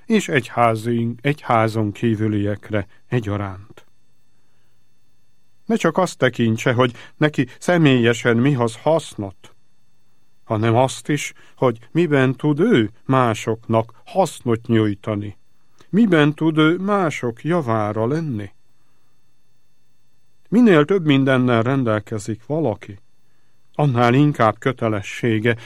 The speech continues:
a közjót szolgálni, és rászoruló embertársait segíteni.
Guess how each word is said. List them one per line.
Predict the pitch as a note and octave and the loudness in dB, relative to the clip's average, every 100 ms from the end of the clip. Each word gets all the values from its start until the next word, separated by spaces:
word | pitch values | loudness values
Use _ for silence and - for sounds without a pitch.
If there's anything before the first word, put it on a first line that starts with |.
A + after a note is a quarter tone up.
| - | -4
a | B2 | -2
közjót | C#3 C#3+ A#2 B2+ A#2+ | 2 0 2 0 0
szolgálni, | - - F3 D3 A#2+ G#2 G2 G2+ G2+ - - - - - - | -6 -4 0 2 2 0 -2 -12 -14 -18 -20 -20 -20 -20 -4
és | C3+ A#2+ | -2 0
rászoruló | C#3+ C#3+ D3 - B2 A#2 A2 | 2 2 2 -4 -2 0 0
embertársait | A#2+ C#3 A#2 G#2 G2+ - G#2+ G2 - G#2 G2 - - - | 0 -4 -4 -6 -8 -10 -8 -8 -10 -10 -10 -12 -20 -20
segíteni. | - C3+ C3+ B2+ G#2+ - G#2 G#2 | -4 0 2 2 0 -4 -12 -12